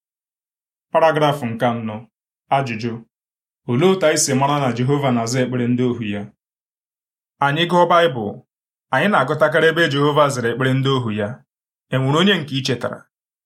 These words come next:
Otu onye n'ime ha bụ Eze Devid. Ndị iro gbara ya gburugburu na ndụ ya niile. Ọ rịọkwara Jehova ọtụtụ ugboro ka o nyere ya aka. N'otu oge, ọ rịọrọ Jehova sị, "Jehova, biko, nụrụ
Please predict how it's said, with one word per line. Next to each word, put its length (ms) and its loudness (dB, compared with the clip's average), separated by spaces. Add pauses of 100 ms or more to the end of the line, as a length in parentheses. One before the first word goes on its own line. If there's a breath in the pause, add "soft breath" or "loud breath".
(140)
Otu 380 2
onye 220 2
n'ime 300 2
ha 160 2
bụ 100 -4
Eze 280 -2
Devid. 600 -6 (500)
Ndị 180 0
iro 220 2
gbara 200 2
ya 160 4
gburugburu 420 -2
na 160 0
ndụ 160 -2
ya 160 -2
niile. 480 -2 (640)
Ọ 100 2
rịọkwara 360 0
Jehova 340 0
ọtụtụ 340 -2
ugboro 260 -2
ka 100 -6
o 80 -2
nyere 280 2
ya 100 -2
aka. 360 -8 (680)
N'otu 400 2
oge, 380 -6 (340)
ọ 100 2
rịọrọ 240 0
Jehova 400 0
sị, 420 -2 (360)
"Jehova, 760 0 (260)
biko, 600 -2 (340)
nụrụ 220 0